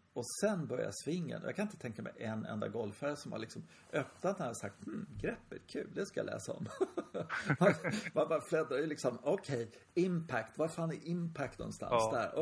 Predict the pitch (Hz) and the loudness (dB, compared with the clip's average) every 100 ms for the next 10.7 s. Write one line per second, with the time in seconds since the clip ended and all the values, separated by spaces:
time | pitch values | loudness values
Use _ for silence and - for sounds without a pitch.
0 | 117 127 - - 143 123 120 - - - | 0 -2 -4 -4 -4 -2 -4 -6 -16 -14
1 | - 185 170 156 156 156 - - - 196 | 2 4 6 2 0 -4 -2 -4 0 0
2 | 160 117 104 104 - 113 101 - - 180 | 0 0 -2 -2 -2 -4 -8 -8 0 2
3 | 160 143 113 131 120 123 113 - 117 107 | 4 2 0 -2 -2 -6 -6 -6 -6 -6
4 | - - - - - - - - - - | -6 -6 -8 -6 -10 -8 -12 -12 -16 -20
5 | - _ 113 104 _ 117 123 135 - _ | -20 _ -16 -16 _ 0 0 0 -6 _
6 | - - - - 135 143 - 147 160 160 | -20 -20 -20 -4 0 0 2 2 4 4
7 | 170 226 190 175 165 139 131 135 143 147 | 4 2 0 0 0 0 -6 -6 -2 0
8 | 165 202 185 180 156 156 170 - 196 - | 0 0 0 0 -2 2 2 2 -4 0
9 | 190 - 156 143 127 117 110 107 - 151 | 0 0 -4 -2 -2 -2 -4 -4 -4 -4
10 | 156 98 101 107 104 - | -4 -6 -4 -2 -2 -4